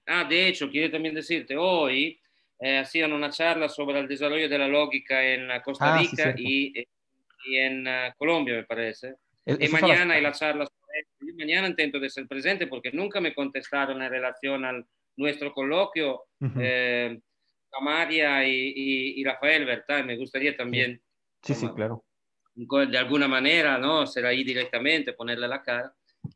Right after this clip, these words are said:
Speaker 1: Eh, por otro
Speaker 2: <laughs>
Speaker 1: lado, tratan exactamente de esto, como me parece, ¿no? También un, un enfoque histórico sobre el desarrollo de la lógica en
Speaker 2: Sí,
Speaker 1: nuestro
Speaker 2: claro.
Speaker 1: país, en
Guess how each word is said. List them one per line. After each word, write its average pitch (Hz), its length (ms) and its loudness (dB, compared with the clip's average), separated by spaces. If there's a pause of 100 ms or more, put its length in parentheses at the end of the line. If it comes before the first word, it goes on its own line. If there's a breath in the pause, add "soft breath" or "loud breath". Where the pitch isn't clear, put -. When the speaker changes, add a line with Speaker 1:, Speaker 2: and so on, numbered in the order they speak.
Speaker 1:
Eh, 131 360 -2
por 139 120 -2
otro 151 180 -2
Speaker 2:
<laughs> - 0 -
Speaker 1:
lado, 165 280 0
tratan 151 340 -12
exactamente 139 540 -8
de 131 200 0
esto, 143 220 -8
como 131 480 -8
me 135 180 -2
parece, 139 480 -2
¿no? 143 160 -4
También 139 300 -2
un, 131 160 -6 (100)
un 131 120 -4
enfoque 156 380 -4
histórico 156 540 -2
sobre 120 240 -4
el 117 60 -6
desarrollo 123 440 -4
de 117 100 -2
la 120 180 0
lógica 135 840 0
en 117 240 -8
Speaker 2:
Sí, - 20 -8
Speaker 1:
nuestro 123 240 -2
Speaker 2:
claro. 113 200 -4
Speaker 1:
país, 156 440 0 (100)
en 120 380 -8